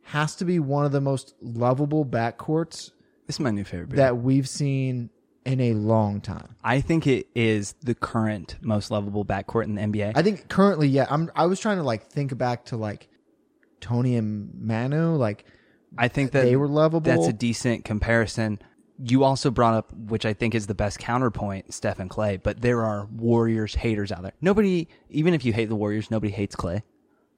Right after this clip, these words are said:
Speaker 1: Yeah, Klay's just the guy who's in the back's like, "Yeah,
Speaker 2: Right.
Speaker 1: my homie thinks you're cute," like, whatever.
Speaker 2: Right.
Speaker 1: Yeah.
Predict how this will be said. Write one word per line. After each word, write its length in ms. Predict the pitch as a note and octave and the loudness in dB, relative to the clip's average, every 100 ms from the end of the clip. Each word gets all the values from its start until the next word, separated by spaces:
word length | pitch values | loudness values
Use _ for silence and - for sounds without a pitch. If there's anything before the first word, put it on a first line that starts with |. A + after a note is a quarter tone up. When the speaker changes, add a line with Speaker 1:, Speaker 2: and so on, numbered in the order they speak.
| _ _ - | _ _ -14
Speaker 1:
Yeah, 140 | F3 | -14
Klay's 400 | - - G3+ F#3 | -8 2 6 6
just 220 | D#3 - C3+ | 4 -2 0
the 120 | B2 | 2
guy 260 | B2 B2 | 4 4
who's 140 | B2+ A2+ | 4 2
in 60 | |
the 60 | B2 | 0
back's 320 | A#2 A#2+ A2 | 2 2 0
like, 160 | A2+ B2 | -2 2
"Yeah, 100 | C3+ | 4
Speaker 2:
Right. 80 | B2 | 4
Speaker 1:
my 100 | B2 | 2
homie 300 | C#3 C3+ A#2+ | 2 0 0
thinks 260 | B2 A2+ | -2 -2
you're 80 | A2+ | -6
cute," 400 | - A2+ A2 A2 | -2 0 0 -4
like, 160 | A2+ D#3 | -10 -2
whatever. 400 | A#2+ G#2+ G#2 - - - | 2 2 0 -6 -10 -10
Speaker 2:
Right. 420 | G#2 A2 F#2 - _ - | -8 -6 -8 -10 _ -6
Speaker 1:
Yeah. 240 | A#2 | -4